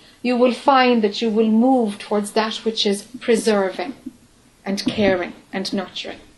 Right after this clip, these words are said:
Generally, it's like that. So if it's really seen that there's, there's no free will, it's quite likely you still won't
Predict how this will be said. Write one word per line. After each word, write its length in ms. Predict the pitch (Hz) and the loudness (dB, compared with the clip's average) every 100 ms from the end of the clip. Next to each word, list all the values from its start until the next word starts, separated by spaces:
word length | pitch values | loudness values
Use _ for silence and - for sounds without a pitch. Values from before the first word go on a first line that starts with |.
| _ - _ _ _ _ _ 202 - - _ _ _ | _ -20 _ _ _ _ _ -12 -12 -12 _ _ _
Generally, 560 | - 240 262 277 302 302 - _ | 0 4 6 6 4 2 -14 _
it's 220 | - - 220 | -12 -8 -6
like 240 | 208 202 | -6 -8
that. 280 | 185 - - _ _ _ _ _ _ _ _ _ _ _ _ _ _ _ _ _ _ _ _ _ _ _ _ _ _ _ _ _ _ _ _ _ | -14 -14 -20 _ _ _ _ _ _ _ _ _ _ _ _ _ _ _ _ _ _ _ _ _ _ _ _ _ _ _ _ _ _ _ _ _
So 400 | - - 233 226 - | -6 2 4 2 2
if 260 | 285 - | -2 0
it's 200 | 330 - | -4 -4
really 340 | 247 277 269 254 | 0 2 2 0
seen 340 | - 247 233 | -2 -2 0
that 180 | 214 214 | -2 0
there's, 280 | 220 220 233 | 0 0 -2
there's 420 | 214 220 220 220 | 0 2 2 2
no 160 | 233 | 0
free 320 | 226 - 226 220 | -2 -2 0 4
will, 320 | 226 262 320 - _ _ _ - | 4 4 2 -4 _ _ _ -16
it's 120 | - | -14
quite 380 | - 269 285 - | 0 0 2 2
likely 380 | 262 254 240 | 2 2 -4
you 80 | 233 | -2
still 420 | 220 - 269 269 | -4 -2 0 0
won't 580 | 240 226 214 202 - - | 0 0 0 -2 -8 -14